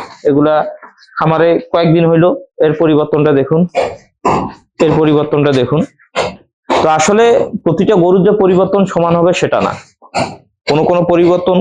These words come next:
কোনো কোনো গরুর পরিবর্তন দ্রুত হবে। অনেকে এই জিনিসটা আপনারা বুঝতে পারেন না বা বুঝতে চান না। কোনো কোনো গরুর পরিবর্তন দ্রুত হবে, কোনো কোনো গরুর পরিবর্তন হইতে কিছুটা সময় লাগবে। এখানে আবার একটা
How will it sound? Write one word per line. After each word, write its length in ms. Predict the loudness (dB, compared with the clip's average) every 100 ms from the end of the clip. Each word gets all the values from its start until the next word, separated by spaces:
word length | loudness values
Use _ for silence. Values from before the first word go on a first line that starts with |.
| 0
কোনো 120 | -2
কোনো 160 | 0 0 2
গরুর 220 | 2 2 0 -4
পরিবর্তন 360 | -2 0 2 2 2
দ্রুত 220 | 2 2 0
হবে। 200 | 0 -2 -6 _ _ -10 -10 -4
অনেকে 320 | -2 0 2 4 4
এই 60 | 2
জিনিসটা 320 | 2 0 -2
আপনারা 200 | 0 2 2 2
বুঝতে 280 | 0 -2 -2 0
পারেন 220 | 0 0 0
না 40 |
বা 120 | 0 0 0
বুঝতে 220 | 0 -4 -2
চান 160 | -2 0 -2
না। 80 | -4 -8 _ _ _ _ -4
কোনো 160 | -2 0
কোনো 140 | 2 2 2
গরুর 220 | 2 2 2
পরিবর্তন 440 | 2 2 0 0 0 2
দ্রুত 200 | 2 0 0
হবে, 180 | 0 0 -2 _ -2
কোনো 140 | -2 0
কোনো 120 | 0 2
গরুর 180 | 0 0
পরিবর্তন 400 | 0 2 0 0 0
হইতে 160 | 0 -2 -4 -12 _
কিছুটা 300 | -2 0 2 0
সময় 320 | 0 0 0
লাগবে। 240 | -2 -4 -6 -8 _ -6 -6 -4
এখানে 220 | -4 0 0
আবার 160 | 0 -2 -4 -6 -6
একটা 160 | -4 -2